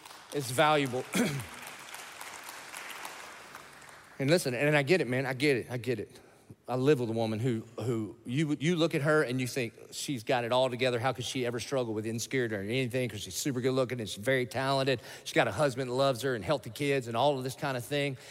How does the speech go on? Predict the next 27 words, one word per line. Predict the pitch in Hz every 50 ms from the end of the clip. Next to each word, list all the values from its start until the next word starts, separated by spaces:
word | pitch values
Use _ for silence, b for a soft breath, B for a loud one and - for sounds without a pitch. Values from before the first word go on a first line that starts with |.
| B B B
And | 127 135
every | - 160 165 165 175 165
woman | 156 165 160 151 147
I | 143 143 143
know | 147 151 151 143
struggles | 127 - 139 123 110 113 107
with | 117 107 101
insecurity. | 117 104 - - 95 - 107 101 92 87 85 - - - _ _ _ _ _ _ _ _ _ _ _ _ _ _ _ _ _ _ _ _ _ _ _ _ _ -
And, | - 151
and | 151 147 147 160
I | 170
don't | 185 190 180
mean | 175 175 165
just | 147 175 165 - -
a | 135
little | 135 135 139 180 196 175 147
bit. | 120 123 117 107 - - - - - - _ _ b b b b b b b b
And | b 156
it's | 165 156
because | - 170 - 196 175 156 139
you | 196 202 190 160
just, | 135 180 165 - -
you're | 165 175 196 196 185 175
just | 151 147 - 170
under | 170 175 170 165
this | 156 156 -
barrage | 127 123 151 143 135 147 160 170 190 196 190 175 160 151 147 139 131